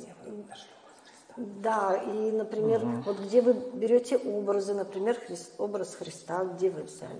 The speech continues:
Speaker 2: <clears throat> Ну, дело в том, что я, да, вот сам <clears throat> не настолько владею скульптурой, да, чтобы именно такие изображения сложные из-, из-, делать.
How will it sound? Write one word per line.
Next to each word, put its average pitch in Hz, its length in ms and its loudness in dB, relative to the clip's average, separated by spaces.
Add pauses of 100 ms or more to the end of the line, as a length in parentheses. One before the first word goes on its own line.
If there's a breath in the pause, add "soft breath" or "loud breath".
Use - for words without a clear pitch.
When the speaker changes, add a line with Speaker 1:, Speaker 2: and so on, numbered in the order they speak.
(100)
Speaker 2:
<clears throat> 120 300 -2 (400 loud breath)
Ну, 147 200 6 (300)
дело 117 160 -4
в - 60 -8
том, 131 100 2
что 127 160 -4
я, 127 160 6 (220)
да, 110 100 -2
вот 113 220 -4
сам - 400 -2 (1160)
<clears throat> - 60 -8
не 123 440 2
настолько 151 340 4
владею 139 260 2
скульптурой, 139 420 0
да, 131 200 -2
чтобы 123 480 -6
именно 123 240 -6
такие 131 400 -6 (200)
изображения 127 600 0 (140)
сложные 127 560 -2
из-, 120 100 -10 (140)
из-, - 180 -14
делать. 160 380 0